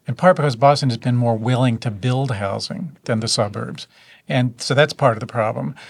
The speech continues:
And although oth-, other cities, so-called gateway cities, the old industrial cities like Lawrence, Lowell, Worcester, Framingham, Brockton,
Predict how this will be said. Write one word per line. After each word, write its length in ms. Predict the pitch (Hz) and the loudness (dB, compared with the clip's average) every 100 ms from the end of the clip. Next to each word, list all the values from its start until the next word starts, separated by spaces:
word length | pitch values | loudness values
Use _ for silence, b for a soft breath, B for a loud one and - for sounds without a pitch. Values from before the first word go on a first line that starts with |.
| B - | B 0
And 380 | 143 139 123 - _ | 2 4 0 -6 _
although 360 | 180 143 151 156 | 4 6 6 6
oth-, 400 | 185 - - 190 | 4 -2 -8 2
other 280 | 175 170 156 | 4 4 4
cities, 380 | - 151 143 | 2 2 2
so-called 380 | - 139 139 123 | 2 2 2 2
gateway 400 | 127 139 127 123 | 0 -2 -2 -2
cities, 400 | - 127 110 110 | -2 -2 -2 -2
the 80 | 127 | 0
old 180 | 123 120 | 2 0
industrial 480 | 113 120 - 123 110 | 0 0 -2 -4 -4
cities 380 | 120 113 107 | -2 -4 -2
like 200 | 113 110 | -2 -2
Lawrence, 320 | 117 113 113 113 | -2 -2 -2 -2
Lowell, 360 | 117 113 107 | -4 -2 -4
Worcester, 320 | 110 - 120 | -4 -6 -8
Framingham, 500 | 101 120 117 117 117 | -6 -2 -2 -2 -2
Brockton, 460 | 110 117 117 120 | 0 2 2 -2